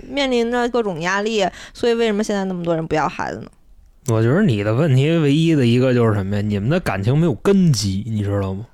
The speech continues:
Speaker 2: 这个
Speaker 1: 根基我觉得没用。就比如说你跟他根基有了十年的基础，或者是几年的基础，你现在没钱还是没钱，你现在落魄还是落魄，这个人跟不跟你还是另一回说，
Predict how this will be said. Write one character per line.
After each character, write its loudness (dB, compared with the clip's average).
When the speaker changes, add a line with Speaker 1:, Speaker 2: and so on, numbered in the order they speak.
Speaker 2:
这 4
个 6
Speaker 1:
根 -2
基 2
我 2
觉 -2
得 0
没 0
用。 0
就 -2
比 0
如 2
说 2
你 0
跟 0
他 0
根 -2
基 -2
有 0
了 0
十 -2
年 0
的 0
基 -4
础， -4
或 0
者 0
是 0
几 -6
年 -2
的 0
基 -2
础， -4
你 -4
现 -2
在 -2
没 -2
钱 0
还 0
是 0
没 0
钱， -4
你 -4
现 -2
在 0
落 0
魄 -2
还 -2
是 0
落 0
魄， 0
这 -4
个 0
人 0
跟 -2
不 -4
跟 0
你 0
还 -2
是 0
另 2
一 2
回 2
说， -2